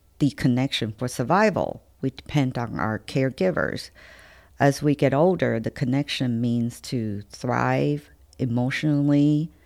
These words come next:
physically, spiritually, because every one of us is built to have the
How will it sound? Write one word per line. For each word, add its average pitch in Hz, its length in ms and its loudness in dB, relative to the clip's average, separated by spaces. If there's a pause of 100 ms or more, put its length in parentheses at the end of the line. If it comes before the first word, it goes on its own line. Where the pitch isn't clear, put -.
(240)
physically, 139 720 0
spiritually, 117 1040 -4
because 113 580 -4
every 170 280 -2
one 156 380 2
of 139 160 -2
us - 480 -4 (380)
is 165 200 -2
built 170 440 -2
to 147 120 -6
have 127 300 -4 (100)
the 120 240 -6